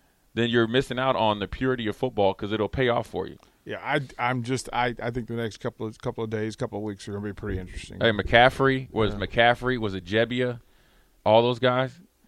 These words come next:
Speaker 1: I'm
Speaker 2: I'm
Speaker 1: telling
Speaker 2: ju-,
Speaker 1: you.
Speaker 2: just
Speaker 1: Hey, listen here, man. You
Speaker 2: Uh,
Speaker 1: stick out and you stay around.
Speaker 2: we,
Speaker 1: The
Speaker 2: we,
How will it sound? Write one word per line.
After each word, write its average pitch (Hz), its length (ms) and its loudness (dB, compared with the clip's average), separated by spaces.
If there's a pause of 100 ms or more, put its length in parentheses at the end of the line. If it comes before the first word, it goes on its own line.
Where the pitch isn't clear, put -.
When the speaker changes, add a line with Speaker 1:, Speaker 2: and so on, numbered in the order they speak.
(160)
Speaker 1:
I'm 107 140 -4
Speaker 2:
I'm 101 60 -4
Speaker 1:
telling 131 220 4
Speaker 2:
ju-, 139 220 -8
Speaker 1:
you. 104 80 -4
Speaker 2:
just 135 160 0
Speaker 1:
Hey, 123 160 4
listen 127 320 -4
here, 127 160 -4
man. 113 240 -6 (100)
You 110 60 -2
Speaker 2:
Uh, - 20 -2
Speaker 1:
stick 139 300 0
out 131 180 4
and 113 100 -10
you 113 60 -8
stay 127 220 0
around. 127 380 -2 (1700)
Speaker 2:
we, 98 140 -14
Speaker 1:
The 123 220 -2
Speaker 2:
we, 131 120 -6